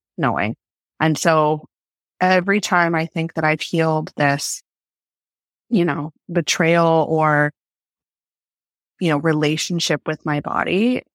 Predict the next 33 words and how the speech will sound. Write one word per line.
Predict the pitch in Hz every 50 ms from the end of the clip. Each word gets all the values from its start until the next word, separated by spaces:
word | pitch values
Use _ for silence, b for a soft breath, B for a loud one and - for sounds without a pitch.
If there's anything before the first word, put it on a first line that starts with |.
| _ _ -
I | 165 156
find | 147 - 156 156 147 147 147
that | 143 135 120
there's | - 160 151 151
another | 151 156 165 156 147 147 - 147 143 143 139 143 147 -
layer | - 160 151 139 139 139 135 123 - 139 - _ _ _
to | - - 156 - 110
uncover | 147 151 143 - - 147 143 - 127 - -
and | - - 147 151
another | 147 151 147 143 - 147 143 143 -
piece | - - 151 143 - - -
to | - - 151 147 143 143 - - _ _ _ _ _ _ _ _ _ _
just | - 165 -
think | 160 156 143
about. | 160 160 156 147 151 160
And | 160
it, | 156 - - 120 -
I, | - 160 156 - _ _ _ _ _ _ _ _ _ _ _ _ _ _ _ _ _ _ _
I | 165
say | 160 - - 170 165 160
it | 156 156
now | 151 147 143 147
because | 156 151 - 143 -
now | 151 143 143 143
I'm, | 135 135 139 143 - _
you | - 147
know, | 147 143 143 -
several | - - 147 - 147 143
months, | 147 147 151 - - -
uh, | - - - _ _ _ _ _ _ _ _
ahead | - - 151 - - 160 143 -
of | 156 165 -
that. | 185 180 208 240 262